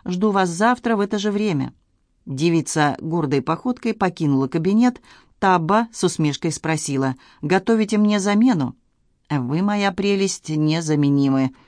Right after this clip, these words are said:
оценивающе окинул Таббу с ног до головы, вздохнул: «Столь же прелестно, как прежде», и поинтересовался: «Кофею,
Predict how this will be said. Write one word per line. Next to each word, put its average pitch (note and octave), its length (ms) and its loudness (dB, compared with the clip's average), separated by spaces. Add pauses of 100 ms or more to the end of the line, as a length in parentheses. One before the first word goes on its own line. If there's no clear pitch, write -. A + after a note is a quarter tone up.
(220)
оценивающе D3 840 0
окинул D3 500 -2
Таббу C#3 380 -2
с - 120 -8
ног C3+ 200 0
до C3 100 -4
головы, C#3+ 460 -2 (200)
вздохнул: D3+ 640 -2 (280)
«Столь C4+ 340 -4
же A3+ 140 0
прелестно, D3+ 640 -2
как C3+ 240 -8
прежде», C3 520 -4 (260)
и E3+ 100 -2
поинтересовался: E3 920 0
«Кофею, C#3+ 520 -2